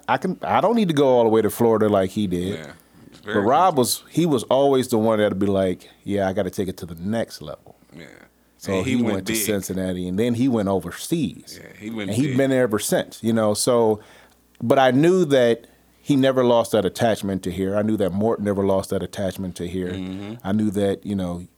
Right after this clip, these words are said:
Speaker 1: you never lost that attachment to here. So when the opportunity came to really kinda circle back to here,
Speaker 2: Yeah.
Speaker 1: it was like, "Well, I know who's," and it wasn't a matter of other people not having their drive.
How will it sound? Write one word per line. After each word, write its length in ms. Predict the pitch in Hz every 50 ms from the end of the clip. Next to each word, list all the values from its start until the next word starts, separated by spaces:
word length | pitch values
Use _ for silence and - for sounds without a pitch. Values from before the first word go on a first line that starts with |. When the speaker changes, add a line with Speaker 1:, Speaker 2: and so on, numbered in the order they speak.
| _
Speaker 1:
you 220 | - 104 120 151 160
never 260 | 143 127 113 101 101
lost 240 | 98 101 98 95 -
that 120 | 104 98
attachment 540 | 90 85 - - 98 92 - - 90 90 87 -
to 80 | 90
here. 280 | 87 95 95 92 95 95
So 160 | - - 104
when 140 | 101 107 104
the 120 | 107 113
opportunity 520 | 113 110 - 104 - - 117 113 104 104 95
came 520 | - - 117 113 110 104 98 98 95 92 - _ _ _ _ _ _ _ _ _
to 120 | - - 101
really 220 | 104 113 113 107
kinda 260 | 104 - 123 110 113
circle 380 | - - - 117 98 - - 80
back 320 | 73 - 143 165 156 -
to 120 | - - 101
here, 420 | 82 98 85 73 76 85 95 - _ _ _ _ _ _ _ _ _ _ -
Speaker 2:
Yeah. 300 | - 87 87 90 95 95 - -
Speaker 1:
it 100 | 120 120
was 140 | 113 113 110
like, 200 | 117 110 104 -
"Well, 120 | 113 110
I 120 | 113 117 113
know 340 | 107 120 156 180 190 185 170
who's," 460 | 139 147 143 135 127 123 120 - -
and 140 | - 139 139
it 60 | 156 160
wasn't 300 | 156 190 202 196 196 180
a 20 |
matter 400 | 156 151 147 143 139 135 127 120
of 300 | 117 117 110 104 - - - _ _ -
other 180 | 139 139 135
people 320 | 123 - - 135 127 - 110
not 360 | 101 107 107 104 101 92 - _ _ _ _ _ _ _ _ _ _ -
having 340 | 123 117 113 113 104 92 95
their 180 | 98 95 95
drive. 720 | 90 76 85 92 95 90 80 69 - - - - - _